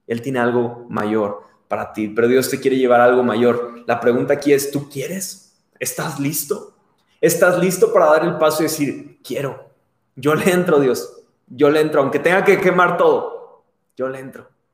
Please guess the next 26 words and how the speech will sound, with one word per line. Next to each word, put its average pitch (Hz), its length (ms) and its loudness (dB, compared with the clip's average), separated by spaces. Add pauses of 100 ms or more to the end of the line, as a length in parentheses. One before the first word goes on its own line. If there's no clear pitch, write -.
(1000)
Entender 143 540 2
que 190 100 4
Dios 160 220 4
nos 170 200 -2
llamó 131 600 -2 (280)
a 139 120 0
vivir 139 300 0
mayores 151 540 0
cosas 135 560 -4
implica 156 480 -2
que 170 80 0
entendamos 143 640 -2
tres 143 240 -4
cosas 143 320 -4
que - 140 -20
quiero 143 180 2
dejar 135 320 0
para 139 200 -2
ti 131 80 -8
súper, 160 440 -2
súper 143 360 -6
rápidas. 117 580 -12 (720)
El 135 140 -2
punto 160 260 2
número 160 320 6
uno 156 400 0